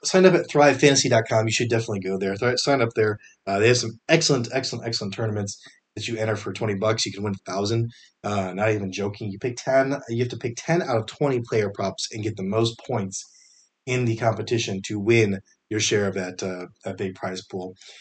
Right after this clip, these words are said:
And you should go do it. When you sign up at Thrive Fantasy, you should definitely use Ethos at the pro-, as a promo code,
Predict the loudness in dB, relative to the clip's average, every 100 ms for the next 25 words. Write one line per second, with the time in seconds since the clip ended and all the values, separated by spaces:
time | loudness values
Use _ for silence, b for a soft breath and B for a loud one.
0 | B B B B _ _ _ 8 8 12
1 | 12 12 12 10 8 4 6 8 6 4
2 | 4 4 2 0 -2 -2 -2 -4 -4 -4
3 | -6 -6 -10 -8 -6 0 0 0 -6 -6
4 | -6 -6 -6 -10 -4 -4 -2 -2 -2